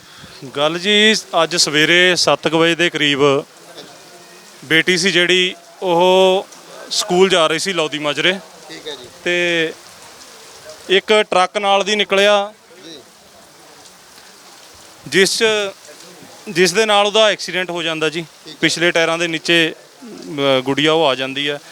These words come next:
Speaker 1: ਤੇ ਉਹਦੇ ਸਿਰ ਦੇ ਉੱਤੋਂ ਦੀ ਟਰੱਕ ਲੰਘ ਜਾਂਦਾ।
Speaker 2: ਠੀਕ ਹੈ।
Speaker 1: ਤੇ ਜਿਸ ਤੋਂ ਬਾਅਦ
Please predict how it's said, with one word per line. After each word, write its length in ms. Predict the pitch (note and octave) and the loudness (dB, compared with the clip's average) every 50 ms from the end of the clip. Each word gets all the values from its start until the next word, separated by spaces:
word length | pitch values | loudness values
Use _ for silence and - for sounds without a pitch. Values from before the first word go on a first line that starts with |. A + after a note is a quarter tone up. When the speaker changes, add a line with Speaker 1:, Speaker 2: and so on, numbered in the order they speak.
| - D3 C#3+ | -14 -6 -2
Speaker 1:
ਤੇ 60 | D3 | 0
ਉਹਦੇ 140 | D3+ D#3+ D#3 | 0 0 0
ਸਿਰ 200 | C#3+ D3+ C#3 C3 | 0 0 -2 0
ਦੇ 120 | C#3 D3+ | 0 0
ਉੱਤੋਂ 220 | C#3+ - - D3 | 0 0 0 -2
ਦੀ 80 | C#3+ D3 | -2 -2
ਟਰੱਕ 260 | C3+ C#3+ C3+ B2 - | -2 -2 -2 -2 -4
ਲੰਘ 200 | C3 A#2+ A#2 A#2+ | -6 -6 -6 -6
ਜਾਂਦਾ। 320 | A#2+ B2+ B2 A#2+ B2 B2+ B2+ - - - - | -6 -6 -8 -8 -8 -12 -14 -16 -20 -20 -20
Speaker 2:
ਠੀਕ 160 | D#3+ D3 C#3+ | -20 -18 -18
ਹੈ। 80 | C#3 B2 - - - - - - - - - | -18 -18 -18 -20 -20 -20 -20 -20 -20 -6 -2
Speaker 1:
ਤੇ 260 | D#3+ D3+ D#3 D#3 D3+ | 2 2 4 4 2
ਜਿਸ 200 | C#3 D3+ E3+ D#3 | 2 0 -2 -2
ਤੋਂ 160 | - - G3 | 0 0 0
ਬਾਅਦ 500 | F3+ F#3 F3+ F#3 F#3 F#3 G3 F#3+ F3+ F3+ | 2 4 4 4 4 2 2 0 0 -2